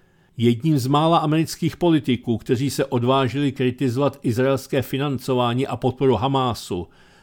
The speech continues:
byl libertarián Ron Paul, který v roce dva tisíce devět poukázal na to, že Izrael v praxi umožnil založení této militantní islamistické organizace.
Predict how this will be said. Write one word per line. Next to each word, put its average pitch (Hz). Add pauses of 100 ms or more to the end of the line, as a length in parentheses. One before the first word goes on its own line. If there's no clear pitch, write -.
(100)
byl 127
libertarián 123
Ron 110
Paul, 101 (220)
který 120
v 107
roce 127
dva 120
tisíce 127
devět 139
poukázal 139
na 107
to, 107 (360)
že 117
Izrael 123
v -
praxi -
umožnil 127
založení 120
této 113
militantní 117
islamistické 107
organizace. 104